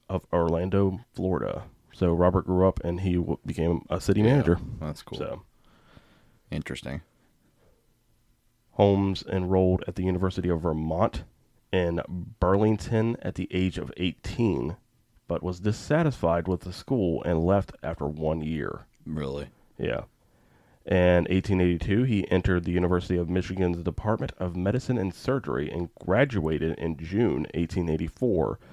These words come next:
Speaker 1: after passing his exams.
Speaker 2: Mm-hmm.
Speaker 1: While enrolled, he worked in an, the anatomy lab under Prof-,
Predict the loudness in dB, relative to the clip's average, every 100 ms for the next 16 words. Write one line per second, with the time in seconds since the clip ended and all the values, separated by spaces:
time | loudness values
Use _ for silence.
0 | -20 -6 -2 0 0 2 2 2 -2 -4
1 | -8 -8 -6 -6 -6 -10 -16 -20 -8 -4
2 | -4 -4 -8 -10 -12 _ _ _ _ _
3 | _ _ _ _ _ _ 0 4 4 6
4 | 4 4 2 -2 0 2 2 0 -4 -2
5 | -2 -4 -10 _ -2 0 2 2 2 2
6 | 2 0 0 -2 -6 -4 -4 -2 -4 -2
7 | -2